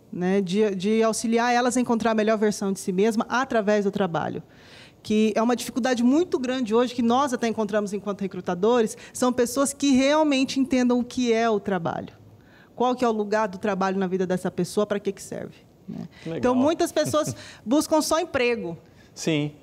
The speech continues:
Speaker 2: E, na verdade, não é nada disso, né?
Speaker 1: Exatamente. E a minha luta enquanto recrutadora, enquanto psicóloga organizacional, é justamente trazer a importância do trabalho pra vida da pessoa, né? Que lugar ela dá isso?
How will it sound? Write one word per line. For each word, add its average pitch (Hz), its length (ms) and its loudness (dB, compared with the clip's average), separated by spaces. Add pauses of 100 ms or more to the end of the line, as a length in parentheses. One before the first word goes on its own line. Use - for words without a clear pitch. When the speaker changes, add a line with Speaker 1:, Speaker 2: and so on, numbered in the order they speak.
(540)
Speaker 2:
E, 147 140 0
na 151 100 0
verdade, 123 400 0
não 147 100 0
é 135 60 -2
nada 120 140 0
disso, - 100 2
né? 226 100 2
Speaker 1:
Exatamente. 220 640 0
E 240 120 2
a 247 80 2
minha 277 240 2
luta 294 360 2
enquanto 254 360 0
recrutadora, 233 720 2
enquanto 233 580 2
psicóloga 214 560 0
organizacional, 214 760 2
é 233 60 4
justamente 254 500 0
trazer 262 320 2
a 294 40 2
importância 262 420 -2
do 226 80 -4
trabalho 196 300 -2
pra 196 140 -2
vida 180 160 2
da 175 80 0
pessoa, 175 420 -2
né? 185 80 4
Que - 140 -2
lugar 220 340 0
ela 175 160 -4
dá 165 180 -4
isso? - 320 -8